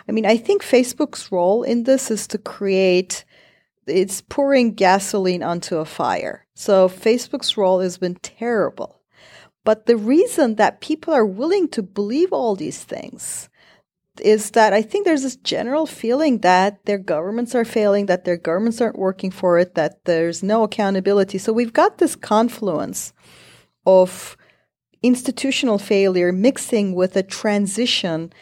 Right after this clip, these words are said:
in your public sphere. It's kinda like the Catholic Church going down with the printing press coming up. I mean, I really feel like, historically speaking,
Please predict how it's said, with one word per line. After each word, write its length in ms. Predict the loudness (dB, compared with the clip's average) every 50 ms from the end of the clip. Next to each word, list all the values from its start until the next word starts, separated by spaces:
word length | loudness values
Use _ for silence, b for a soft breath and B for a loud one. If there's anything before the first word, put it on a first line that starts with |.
| b b b b b _
in 380 | -2 0 0 0 0 -2 -2
your 240 | 2 2 4 4 4
public 380 | 2 0 -2 0 2 2 0 0
sphere. 320 | -4 -10 -4 0 0 0
It's 120 | 0 -2
kinda 360 | -6 -4 -2 -2 0 0 0 4
like 240 | 4 4 2 2
the 80 | -4 -6
Catholic 480 | -4 -2 -2 -2 -2 -2 -4 -4 -4 _
Church 340 | -4 -2 -2 -2 -4 -4
going 320 | 0 0 2 2 2 -2 0
down 480 | 0 0 2 2 2 2 0 -2 -4 b b b b b
with 160 | -12 -10 _
the 60 | -6 -8
printing 340 | _ 0 0 0 0 -4
press 260 | -4 -2 -4 -4 -4 -6
coming 380 | _ -6 -6 -6 -4 -4 -2
up. 180 | 0 -2 0 0
I 100 | -2 -2
mean, 140 | 0 0 2
I 80 | 0
really 420 | 0 0 0 0 0 2 2 2 0
feel 260 | 0 -2 -4 0 2
like, 180 | 2 2 2
historically 600 | 0 -8 -8 -8 -6 -4 -2 -2 -2 -2 -4 -6
speaking, 600 | -6 -6 -8 -8 -8 -6 -4 -2 0 0 0 -2